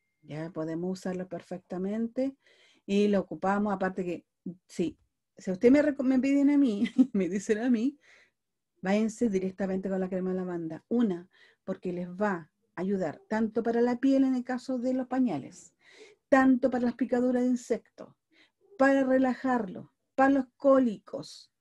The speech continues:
Así que, si es para niños, yo me voy con una crema, como la crema lavanda, para ayudar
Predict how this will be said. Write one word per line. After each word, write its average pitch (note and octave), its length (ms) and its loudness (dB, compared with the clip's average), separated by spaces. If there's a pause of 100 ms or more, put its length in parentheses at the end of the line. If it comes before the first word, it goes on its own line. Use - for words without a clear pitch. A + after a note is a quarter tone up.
(280)
Así G3 240 -6
que, A3 240 -6 (320)
si A3+ 220 -2
es C#4+ 180 -2
para C4+ 240 0
niños, E4 640 2 (220)
yo G#3+ 200 -4
me A#3 80 0
voy B3 200 0
con C4 160 -2
una B3 160 0
crema, B3+ 440 0 (120)
como G#3 200 -6
la G#3+ 160 -4
crema A3 520 -6
lavanda, A3+ 880 2 (460)
para G3+ 180 2
ayudar G3+ 640 0